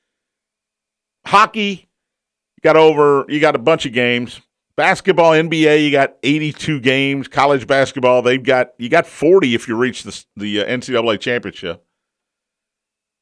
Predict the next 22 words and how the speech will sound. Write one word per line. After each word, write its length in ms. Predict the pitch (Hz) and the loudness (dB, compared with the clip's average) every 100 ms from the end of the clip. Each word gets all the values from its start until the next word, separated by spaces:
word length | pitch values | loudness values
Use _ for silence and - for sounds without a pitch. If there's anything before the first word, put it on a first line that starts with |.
| _ _ _ _ _ _ | _ _ _ _ _ _
Baseball, 580 | 143 160 - 160 160 160 | -2 0 2 4 6 6
we 140 | 151 | 2
know, 280 | 143 143 147 | 2 4 6
a 60 | 131 | 4
hundred 300 | 139 139 135 | 2 0 -2
sixty-two, 960 | - 160 - 135 113 156 143 117 123 135 _ _ - | -2 -4 -2 -8 -4 0 2 0 -2 -10 _ _ -6
which, 300 | 110 - 135 | -6 0 2
uh, 140 | 117 | 4
only 220 | 127 139 | 4 0
three 420 | 120 - 151 160 | -2 -4 -2 0
left 320 | 143 143 123 107 | 2 2 2 -2
now 280 | 95 92 | -2 -2
this 300 | 98 98 90 | -4 -8 -10
year 260 | 95 85 95 _ _ _ _ _ _ _ - | -10 -10 -12 _ _ _ _ _ _ _ -12
for 120 | 104 | -8
each 240 | 107 - | -6 -8
team. 320 | - 92 87 101 _ _ _ _ _ _ _ _ _ _ _ _ _ | -10 -8 -10 -16 _ _ _ _ _ _ _ _ _ _ _ _ _
Football, 560 | 208 226 247 208 202 185 | -2 2 4 4 4 -2
you 100 | 127 | -4
got 140 | 170 180 | -4 -2
twelve 320 | - 214 175 | 0 0 0
games 460 | 208 202 98 - | -4 -6 -10 -16